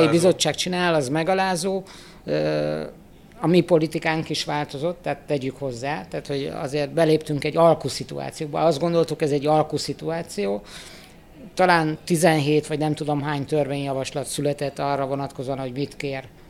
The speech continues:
Speaker 2: a bizottság. Elkezdtünk szépen jó kisfiút játszani, de a játék lényege, hogy nem lehetsz jó kisfiú. És az egésznek az a vetülete egyfelől, hogy, ö,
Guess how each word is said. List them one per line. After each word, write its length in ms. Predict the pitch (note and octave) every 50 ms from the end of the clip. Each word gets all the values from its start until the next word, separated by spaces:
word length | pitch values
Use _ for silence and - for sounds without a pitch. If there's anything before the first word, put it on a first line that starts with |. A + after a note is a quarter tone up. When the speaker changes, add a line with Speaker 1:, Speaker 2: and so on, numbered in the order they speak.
| -
Speaker 2:
a 80 | - C#3
bizottság. 720 | A#2+ D3 D#3+ G3 G#3+ F#3+ - - G3 G3+ F#3+ F#3 E3 - - - - - - - - - - - - - - B3 C#4 C#4+ - - - -
Elkezdtünk 680 | G#3 F3+ F3 D#3+ D3+ - D#3+ D3+ - - D#3+ D3 D3 C#3
szépen 640 | - - D#3 C#3+ C#3+ - C#3+ C#3 C#3 C3+ C#3+ A#2 A2+ - - -
jó 280 | G3+ D3 D#3 D3+ C#3+ -
kisfiút 520 | - D#3+ - - - F3+ F3 F3+ F#3 -
játszani, 640 | F#3+ F#3+ F#3+ F#3 - - - G#3+ A3 A3+ A3+ G#3+ - - - - - - - - - - B3 D#3+ D3+
de 140 | F3 F3 F3+
a 100 | F3+ F3+
játék 400 | G3 G3 F3+ E3+ - G3 F3+ -
lényege, 320 | F3+ F3+ F3+ F3+ F3 F#3
hogy 160 | F#3 F3+ F#3 - - -
nem 220 | - E3+ E3+ D#3 C#3+
lehetsz 320 | C3+ A#2+ B2+ C3 - -
jó 160 | D3 C#3+ C3+
kisfiú. 540 | C3+ - C#3 - - - - D#3 E3+ F3 F3 - - - - - - - - - - -
És 220 | - D#3+ - - G3+ - - - -
az 140 | G3 E3+ E3+
egésznek 640 | A#3 A#3 G#3 G3+ F#3 F3 - - G3+ E3+ F3 F3 -
az 120 | G3+ F#3+ F#3+
a 80 | F3
vetülete 720 | D#3 E3 E3+ - F#3 E3+ E3+ E3 - E3+ E3+ E3+ E3+ - E3
egyfelől, 540 | D#3+ D3+ D3 - - F3+ E3+ E3 D#3 D#3
hogy, 240 | C#3+ D3+ D3+ C#3 C#3+
ö, 260 | D3+ D3 D3 D3 D3